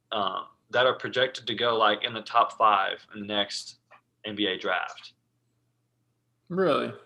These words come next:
Speaker 1: So, uh, and I don't know if, I mean, maybe they went to, maybe they went to college for that year and then went up to, um, the G League or whatever. But, um,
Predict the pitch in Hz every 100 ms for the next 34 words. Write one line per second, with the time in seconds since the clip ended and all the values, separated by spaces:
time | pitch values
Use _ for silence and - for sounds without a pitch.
0 | _ _ _ - 123 110 98 98 98 -
1 | _ - - - _ - _ _ _ _
2 | 117 104 92 90 - _ _ - 127 135
3 | 254 302 214 208 - 120 143 147 131 160
4 | 202 175 139 156 185 156 120 123 151 139
5 | 120 135 131 117 110 - - - 104 135
6 | 139 147 151 151 151 160 165 139 110 107
7 | 117 117 120 117 - 120 110 101 98 98
8 | 101 95 92 90 _ _ _ _ - 107
9 | 113 131 147 156 165 170 180 202 214 -
10 | _ _ _ _ _ _ _ _ - 117
11 | 110 107 104 104 95 90